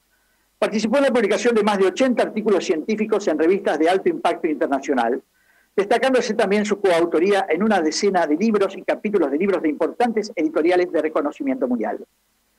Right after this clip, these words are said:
Debemos también notar que ha realizado una importante labor de divulgación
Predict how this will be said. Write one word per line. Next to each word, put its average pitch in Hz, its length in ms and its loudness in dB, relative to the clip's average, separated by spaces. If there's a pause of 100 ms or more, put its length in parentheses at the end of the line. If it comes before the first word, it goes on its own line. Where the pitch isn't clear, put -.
(340)
Debemos 233 300 2
también 196 260 2
notar 202 460 0
que 208 120 -2
ha 185 40 2
realizado 165 480 2
una 165 100 2
importante 175 680 2
labor 160 320 4
de 175 100 2
divulgación 143 760 2